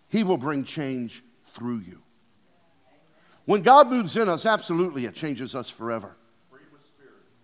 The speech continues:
But what God wants to do above and beyond, He doesn't want us to contain the change that He brings to us.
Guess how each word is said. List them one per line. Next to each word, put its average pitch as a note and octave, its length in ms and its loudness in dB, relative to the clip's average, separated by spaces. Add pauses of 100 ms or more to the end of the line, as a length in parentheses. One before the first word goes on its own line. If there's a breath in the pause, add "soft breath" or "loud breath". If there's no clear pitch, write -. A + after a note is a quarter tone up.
(500)
But D#3 100 -2
what F3 220 2
God G#3 320 8
wants B3+ 300 4
to A3 100 -4
do A3+ 240 2
above G3+ 300 6
and G#3 80 0
beyond, F#3+ 680 4 (640)
He A#3 120 -4
doesn't B3 360 -2
want G3 260 -8
us F3 300 -8
to E3 120 -8
contain D3+ 680 -10 (260 soft breath)
the C3 100 -8
change A#2 800 -12 (500)
that A2 100 -14
He B2 120 -10
brings A2+ 360 -16
to G#2+ 120 -20
us. - 380 -20